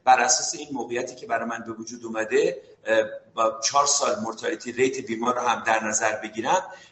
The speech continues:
یه جورایی مریض من با،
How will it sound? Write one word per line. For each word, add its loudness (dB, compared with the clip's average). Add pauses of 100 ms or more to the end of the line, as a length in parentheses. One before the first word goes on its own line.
(120)
یه 4
جورایی 4 (100)
مریض 2
من -2 (180)
با، 0